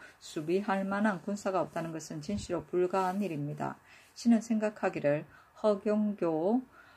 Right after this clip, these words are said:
구자와 본원가의 거리가 멀지 않으니, 청컨대 그 관할하는 바의 군민을 모두 업성으로 옮겨 들어가게 하고는,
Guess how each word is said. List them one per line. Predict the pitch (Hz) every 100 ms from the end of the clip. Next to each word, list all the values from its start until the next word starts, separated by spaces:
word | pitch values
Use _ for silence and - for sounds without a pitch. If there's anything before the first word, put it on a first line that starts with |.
| -
구자와 | - 180 180 151 170 147
본원가의 | 147 185 196 202 180 175
거리가 | 170 175 180 151
멀지 | 147 143 143 - 190
않으니, | 156 156 175 147
청컨대 | - 202 185 202 190 170 151 165
그 | - 180 185
관할하는 | 190 190 202 202 202 196
바의 | 180 180 185 151
군민을 | 156 151 190 175
모두 | 151 160 156
업성으로 | 160 185 - 226 226 233
옮겨 | 175 175 175 156 156 180
들어가게 | 202 190 190 196 -
하고는, | 180 - 185 - 170 175